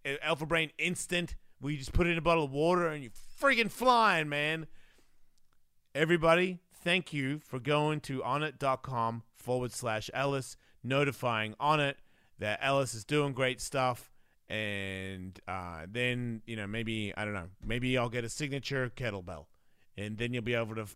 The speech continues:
buy, instead of the ape face, you'll be able to f-, f-, buy Jason Ellis's face going, "Rah!" And like that, "Ah!"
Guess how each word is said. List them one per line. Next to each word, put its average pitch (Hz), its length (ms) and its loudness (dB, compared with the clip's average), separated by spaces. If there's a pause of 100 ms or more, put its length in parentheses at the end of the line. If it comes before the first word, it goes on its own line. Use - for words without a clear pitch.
buy, 117 440 2 (260)
instead 139 320 2
of 139 80 -4
the 143 140 0
ape 151 180 2
face, 120 300 0
you'll 120 80 -4
be 123 100 0
able 123 180 4
to 123 40 -2
f-, 120 220 -8 (140)
f-, - 140 -10 (260)
buy 117 300 0
Jason 123 400 -2
Ellis's 110 380 -6
face 110 300 -4 (240)
going, 131 220 4
"Rah!" 180 180 10 (680)
And 127 340 0
like 127 140 2
that, 113 220 2
"Ah!" 120 340 0